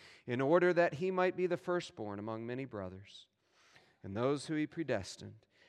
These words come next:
he also called. And those whom he called, he also justified. And those whom he justified, he also glorified.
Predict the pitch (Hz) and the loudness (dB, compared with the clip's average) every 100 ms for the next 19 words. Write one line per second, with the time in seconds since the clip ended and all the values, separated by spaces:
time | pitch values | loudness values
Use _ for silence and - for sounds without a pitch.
0 | _ - 107 107 - 151 - 95 85 90 | _ -4 0 0 -2 -10 -8 -8 -8 -14
1 | _ _ - - - 101 123 147 151 160 | _ _ -20 -18 -6 2 4 4 2 0
2 | 156 - 165 165 170 151 113 101 104 98 | 0 4 8 8 8 4 -2 -4 -8 -2
3 | 151 143 151 - 135 135 117 107 117 123 | -2 -2 -8 0 2 2 0 -4 -4 -6
4 | - 120 110 110 117 107 - 117 - 107 | -8 -10 -8 -10 -8 -10 -12 -18 -14 -12
5 | 95 95 95 _ _ - _ _ - 117 | -10 -12 -16 _ _ -20 _ _ -10 -8
6 | 98 92 110 95 92 90 87 - 87 80 | -8 -10 -16 -12 -12 -12 -14 -16 -16 -16
7 | 92 | -20